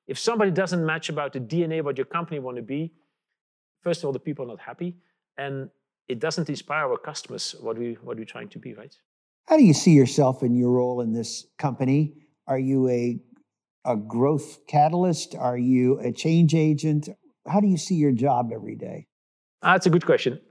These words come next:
Speaker 1: You know, I, I always say that I cannot do a lot being one person,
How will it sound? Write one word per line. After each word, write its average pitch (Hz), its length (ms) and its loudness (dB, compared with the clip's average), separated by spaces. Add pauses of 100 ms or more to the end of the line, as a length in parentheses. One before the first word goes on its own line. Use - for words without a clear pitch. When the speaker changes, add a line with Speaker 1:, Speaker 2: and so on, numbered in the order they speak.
(160)
Speaker 1:
You 170 140 0
know, 185 160 -2
I, 175 80 -6
I 160 400 -4 (400)
always 202 260 2
say 196 180 4
that 175 220 -4 (580)
I 160 80 0
cannot 208 220 0
do 165 140 2
a - 20 -2
lot 147 160 -4
being 147 160 -2
one 135 160 -6
person, 208 340 -2